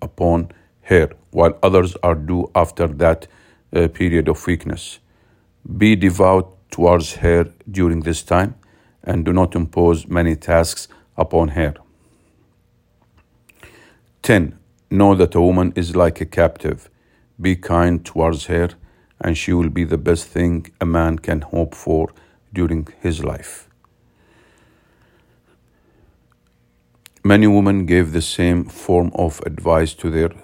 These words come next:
daughters. When the daughter of Um Iyas was married off to Amr bin Hajr, the king of Kinda,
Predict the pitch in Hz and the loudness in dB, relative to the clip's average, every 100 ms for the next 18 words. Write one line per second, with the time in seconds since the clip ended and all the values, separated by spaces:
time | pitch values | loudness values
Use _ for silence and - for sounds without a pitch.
0 | - 87 90 82 101 117 - - _ _ | -8 2 2 4 0 0 -6 -14 _ _
1 | _ - 90 85 90 101 104 98 - 87 | _ -6 -2 2 2 4 2 0 0 -2
2 | - _ 101 87 76 - _ _ _ - | -2 _ -2 0 -4 -12 _ _ _ -2
3 | 92 87 90 - - 82 80 87 87 90 | 2 4 2 -2 -2 -2 0 0 2 0
4 | 80 _ 90 90 - - 90 82 - _ | -2 _ 0 0 -6 -6 -4 -4 -10 _
5 | _ 92 85 76 - _ _ - 87 78 | _ 0 0 -2 -10 _ _ -6 -4 -4
6 | - _ _ _ _ _ - _ - 95 | -8 _ _ _ _ _ -20 _ 0 0
7 | 90 101 _ _ _ _ - - 90 - | 2 -6 _ _ _ _ -18 -6 -4 0
8 | 87 85 78 78 - - 101 85 85 | -2 0 -2 -4 -12 -2 0 2 0